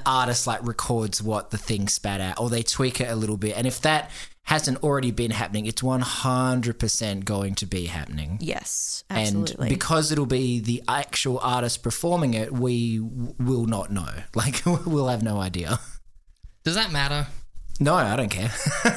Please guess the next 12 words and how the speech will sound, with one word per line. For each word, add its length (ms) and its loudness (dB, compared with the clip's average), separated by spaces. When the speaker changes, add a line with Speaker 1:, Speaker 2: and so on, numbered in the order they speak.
Speaker 2:
Yeah, 100 6
I 20 4
think 240 -2
you've, 260 0
uh, 140 2
so 340 0
all 180 4
of 80 -2
us 180 0
here 260 2
are 40 2
pretty 560 -2